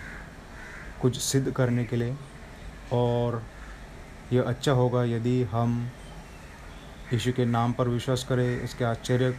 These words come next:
कर्म पर, कर्मों पर विश्वास करें, अ, उसके वचनों पर विश्वास करें, विश्वास करके अपना विचार को, अपने जीवन को बदल दें।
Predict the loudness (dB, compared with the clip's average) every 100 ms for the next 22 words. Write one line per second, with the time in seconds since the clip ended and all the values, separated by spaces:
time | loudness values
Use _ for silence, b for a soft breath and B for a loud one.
0 | 0 2 4 4 4 4 2 0 -10 0
1 | 4 4 4 4 2 2 2 0 2 2
2 | 2 0 -4 -12 -12 -12 -12 -4 0 0
3 | 0 -2 -2 2 2 4 4 4 4 2
4 | 2 2 0 0 0 2 2 -2 -10 -14
5 | -14 -2 -2 2 2 2 2 2 2 0
6 | 2 2 2 0 0 -2 4 4 4 2
7 | 0 2 0 0 0 2 2 0 0 2
8 | 2 0 -2